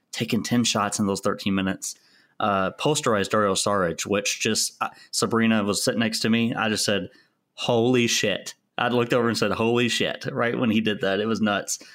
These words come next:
Um, Rajon Rondo, twenty-two minutes of that game, game one. Uh,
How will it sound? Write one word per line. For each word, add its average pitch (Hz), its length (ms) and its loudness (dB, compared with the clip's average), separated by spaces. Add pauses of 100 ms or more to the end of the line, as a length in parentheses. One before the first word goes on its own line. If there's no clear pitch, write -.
(140)
Um, 107 540 0 (260)
Rajon 123 580 0
Rondo, 113 380 4
twenty-two 113 480 0
minutes 110 300 2
of 104 80 -2
that 107 180 -2
game, 104 320 0
game 104 200 2
one. 101 340 0 (640)
Uh, 98 340 2